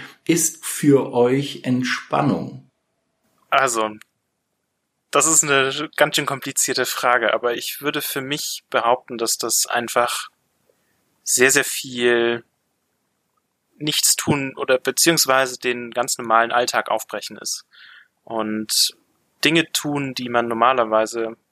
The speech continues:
Speaker 2: nicht tut oder keine Zeit dafür hat. Und das ist das, was mich entspannt, egal ob das jetzt dann am Schluss Essen,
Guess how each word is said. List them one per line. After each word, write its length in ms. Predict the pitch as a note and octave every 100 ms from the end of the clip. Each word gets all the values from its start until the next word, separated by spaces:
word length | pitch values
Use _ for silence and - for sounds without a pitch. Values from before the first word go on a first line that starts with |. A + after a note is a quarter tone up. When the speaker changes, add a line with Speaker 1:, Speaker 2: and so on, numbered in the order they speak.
| _
Speaker 2:
nicht 260 | C#3 B2+ -
tut 200 | A2+ -
oder 200 | A2+ A2
keine 340 | - D3 D3
Zeit 240 | - D3+ -
dafür 280 | G#2 G#2
hat. 220 | G2 - - _ _ _ _ _ _ _ _ _
Und 640 | - A2 G#2 G#2 - - - _ _ -
das 460 | B2 - - - _ _ _ _
ist 180 | - -
das, 200 | D#3 -
was 120 | C#3
mich 140 | C3 B2
entspannt, 400 | A2+ B2+ C3 G#2+
egal 340 | G#2+ A2+ B2
ob 100 | A2+
das 160 | A2+ -
jetzt 200 | - -
dann 140 | G#2+
am 100 | G#2
Schluss 380 | - C#3 C3 - - - - - _ _ -
Essen, 520 | C3+ - D#3+ C#3+ D#3